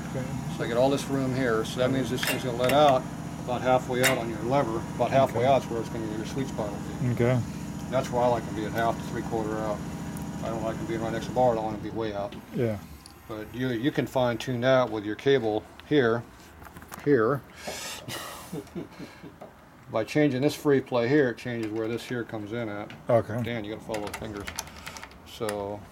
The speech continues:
Speaker 2: you adjust the two things to get this to let out where you want it to be.
Speaker 1: Okay.
Speaker 2: This down here, you always wanna make sure you got clearance here, because if you run out of clearance here, your clutches will all start slipping because there's, they'll be half released on you.
Speaker 1: Okay.
Speaker 2: Okay, so we got our chain there. Now as you adjust this primary chain, we'll have to come back and do this.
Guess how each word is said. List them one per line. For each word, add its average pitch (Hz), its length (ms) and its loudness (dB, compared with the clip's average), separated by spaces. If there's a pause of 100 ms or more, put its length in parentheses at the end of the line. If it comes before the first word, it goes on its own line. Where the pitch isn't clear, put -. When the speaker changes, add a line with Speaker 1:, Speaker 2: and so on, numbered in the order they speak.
(340)
Speaker 2:
you 107 120 -6
adjust 127 340 4
the 123 40 -8
two 120 200 -4
things 131 340 -2
to 117 60 -10
get 113 180 -4
this 113 200 -6
to 113 60 -12
let 113 140 -2
out 110 140 -4
where 104 80 -12
you 101 60 -12
want 104 220 -12
it 104 160 -16
to 104 60 -10
be. 101 60 -14 (240)
Speaker 1:
Okay. 113 200 -6 (560)
Speaker 2:
This 156 200 2
down 139 280 2
here, 170 220 8
you 143 60 2
always 139 180 4
wanna 139 160 0
make 135 100 0
sure - 160 -2
you 123 60 0
got 127 140 0
clearance 135 380 -4
here, 147 240 4
because 117 340 -2
if 113 100 -8
you 123 60 -4
run 135 120 4
out 127 60 6
of 123 60 -2
clearance 123 320 -2
here, 143 160 2
your 117 80 0
clutches 123 400 0
will 113 120 -2
all 104 80 -6
start 110 300 -4
slipping 110 400 -8 (260)
because - 160 -14
there's, 98 140 -12 (400)
they'll 107 100 -10
be 104 120 -6
half 107 260 0
released 104 340 -12
on 95 140 -12
you. 110 220 -6
Speaker 1:
Okay. 113 120 -6 (1300)
Speaker 2:
Okay, 110 60 -4
so - 160 -10
we - 20 -8
got 113 120 0
our 104 60 -2
chain 131 280 -4
there. 110 240 -2 (160)
Now 117 140 -2
as 107 80 -2
you 131 80 0
adjust 135 300 4
this 135 100 -6
primary 135 340 2
chain, 117 200 -6
we'll 110 80 -2
have 110 80 -2
to - 60 -12
come 113 100 -8
back 110 200 0
and 107 80 -6
do 110 80 -4
this. 104 180 -8